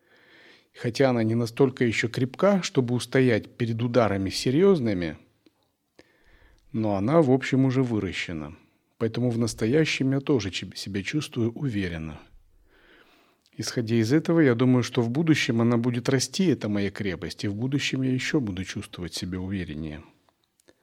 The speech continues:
И дальнейший путь заключается в поглощении разнообразных энергий этим осознаванием. Это осознавание, оно не просто развивается, оно развивается согласно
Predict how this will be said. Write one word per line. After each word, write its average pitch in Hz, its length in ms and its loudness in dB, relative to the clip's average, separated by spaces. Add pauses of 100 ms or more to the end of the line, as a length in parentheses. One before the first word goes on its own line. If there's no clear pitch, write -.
(1080)
И 117 80 -6
дальнейший 117 520 2
путь 175 220 0
заключается 135 840 4
в 107 80 -6
поглощении 139 880 4
разнообразных 117 920 2
энергий 135 640 2 (920)
этим 147 480 2 (100)
осознаванием. 95 960 -2 (840)
Это 131 260 2
осознавание, 135 760 4
оно 135 140 2
не 143 140 6
просто 180 400 2
развивается, 98 720 -2
оно 120 180 0
развивается 147 640 4
согласно 147 720 -2